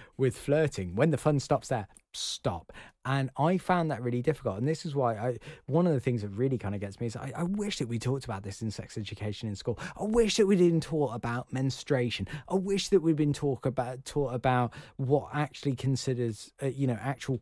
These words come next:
consent. What is proper flirting? I think this is a really important conversation for,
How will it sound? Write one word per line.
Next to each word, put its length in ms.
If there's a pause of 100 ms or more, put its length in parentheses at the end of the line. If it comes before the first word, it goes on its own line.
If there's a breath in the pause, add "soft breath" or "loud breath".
consent. 880 (240 loud breath)
What 320
is 380
proper 420
flirting? 460
I 120
think 180
this 180
is 100
a 60
really 540
important 520
conversation 500 (280 loud breath)
for, 100